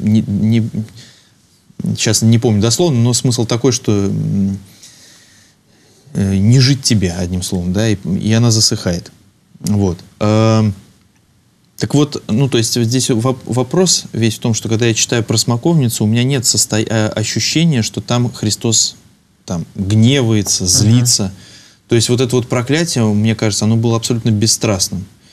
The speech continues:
Speaker 2: Мгм.
Speaker 1: Вот. А вот с-, в случае с изгнанием торгующих из храма, да, но там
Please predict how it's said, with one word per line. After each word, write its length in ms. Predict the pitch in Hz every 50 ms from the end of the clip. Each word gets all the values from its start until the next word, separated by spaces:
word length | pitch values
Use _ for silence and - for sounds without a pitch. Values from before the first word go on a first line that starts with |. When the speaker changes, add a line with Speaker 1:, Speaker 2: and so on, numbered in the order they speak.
| _
Speaker 2:
Мгм. 520 | - 123 113 107 110 120 117 - - 110 107
Speaker 1:
Вот. 280 | 101 95 92 90 - - -
А 120 | 107 107
вот 240 | 113 131 127 123 -
с-, 380 | - - - - - - - -
в 80 | -
случае 480 | - - 143 147 135 - - 127 120 120
с 180 | 113 - - 127
изгнанием 840 | 127 117 117 123 123 127 123 120 117 113 113 107 107 107 101 101
торгующих 600 | 98 120 117 117 113 120 117 113 - - 107 - -
из 80 | 110 -
храма, 320 | - 147 175 190 190 160
да, 300 | 117 107 104 92 87 85 - -
но 120 | 104 107 98
там 300 | - 160 185 196 180